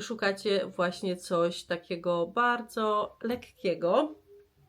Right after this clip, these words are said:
Ale Boże, serum zużyłam i retinol. I ostatni produkt, to Wam wspominałam, że zużyłam i rzeczywiście zużyłam kredkę do brwi. Em, i to jest Maybelline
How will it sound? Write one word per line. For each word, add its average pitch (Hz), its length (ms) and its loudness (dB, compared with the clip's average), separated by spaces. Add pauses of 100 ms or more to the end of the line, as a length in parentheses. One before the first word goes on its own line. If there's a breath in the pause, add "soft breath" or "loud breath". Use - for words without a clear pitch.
(400)
Ale 190 160 2
Boże, 202 300 -2
serum 254 360 4
zużyłam 226 460 4 (100)
i 269 180 2
retinol. 175 540 -2 (600 loud breath)
I 254 120 4
ostatni 262 500 4
produkt, 262 460 4
to 269 100 4
Wam 233 160 4
wspominałam, 240 640 2
że 285 160 0
zużyłam 285 580 4
i 247 60 -4
rzeczywiście 240 480 -2
zużyłam 262 540 6 (340 loud breath)
kredkę 339 560 4
do 294 140 4
brwi. 247 800 -2 (400 loud breath)
Em, 214 680 4
i 226 120 -8
to 269 100 2
jest 226 400 2
Maybelline 247 800 2